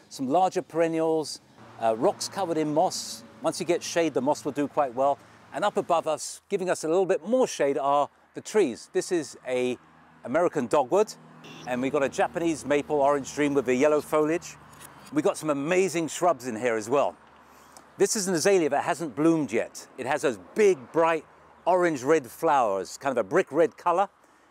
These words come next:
Behind it, still in flower, is the double flowering quince. So when we look out there, there's something to cheer us up. Uh, this is a wood hydrangea that literally fills the whole space up. Various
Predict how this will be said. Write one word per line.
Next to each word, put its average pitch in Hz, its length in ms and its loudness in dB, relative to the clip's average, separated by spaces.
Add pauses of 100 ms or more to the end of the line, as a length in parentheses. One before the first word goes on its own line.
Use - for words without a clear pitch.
(100)
Behind 233 320 0
it, 151 120 -4
still 294 220 0
in 247 100 0
flower, 151 500 2
is 147 220 -6
the 147 80 -6
double 156 260 0
flowering 147 420 -2
quince. - 500 -4 (400)
So - 140 -2
when 160 120 2
we 170 100 2
look 175 180 2
out 170 220 0
there, 156 320 2
there's - 140 -8
something 147 280 -2
to 113 100 -16
cheer 147 280 0
us 127 160 -4
up. 110 240 -2 (600)
Uh, 110 120 0
this 202 260 0
is 151 600 0 (760)
a 113 80 -2
wood 156 340 2
hydrangea 139 720 -2
that 104 160 -6
literally 127 440 -2
fills - 540 0 (280)
the 127 80 0
whole 147 260 0
space - 520 -2
up. 90 220 -4 (1300)
Various 165 520 2